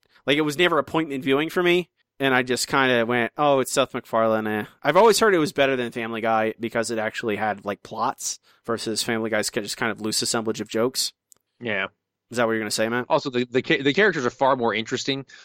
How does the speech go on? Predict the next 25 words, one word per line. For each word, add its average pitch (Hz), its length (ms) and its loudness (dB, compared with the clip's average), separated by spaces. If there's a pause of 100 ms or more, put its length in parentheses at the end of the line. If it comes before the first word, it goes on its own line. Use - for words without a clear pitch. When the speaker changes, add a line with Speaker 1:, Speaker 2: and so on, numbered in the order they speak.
(160)
Speaker 2:
Uh, 101 400 2 (280)
Roger 156 600 2
the 143 100 4
Alien 120 380 2
is 107 260 0
very 113 220 2
much 107 240 0
a, 101 340 0
a 98 220 -4 (180)
character 120 440 0
of 95 180 -6
chaos, 95 680 -2
uh, 101 240 -2
but 110 240 -2 (640)
it's 131 220 -8
much 180 280 2
more 165 100 2
like 147 120 2
The 127 60 -2
Simpsons, 117 340 -6
and 104 80 -4
it's - 140 -14
all 131 200 2
incredibly 120 540 -2
realistic, 107 680 -2